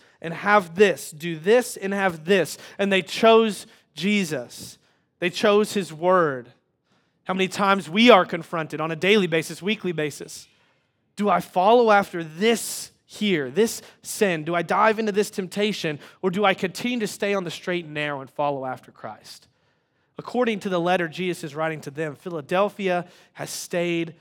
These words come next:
faithful in the moment where they had a crossroads.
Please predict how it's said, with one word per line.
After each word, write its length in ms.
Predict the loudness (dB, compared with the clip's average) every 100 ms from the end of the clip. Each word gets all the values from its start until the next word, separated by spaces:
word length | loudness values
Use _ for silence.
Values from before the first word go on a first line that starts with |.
| _
faithful 760 | -16 -8 -6 -6 -10 -12 -12 _ _ _ _
in 120 | -12 -10
the 80 |
moment 640 | -6 -2 -2 -2 -8 -14 -20 _ -16
where 100 | -10
they 80 | -6
had 140 | -6
a 20 |
crossroads. 880 | -6 -10 -10 -14 -20 -20 -20 -20